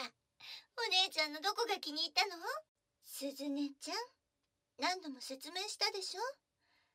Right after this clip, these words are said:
彼は会社の同僚。彼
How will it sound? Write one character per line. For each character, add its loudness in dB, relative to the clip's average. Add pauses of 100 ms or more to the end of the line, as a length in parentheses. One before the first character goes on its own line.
(400)
彼 2
は -2
会 0
社 -4
の -6
同 -6 (240)
僚。 -4 (2250)
彼 0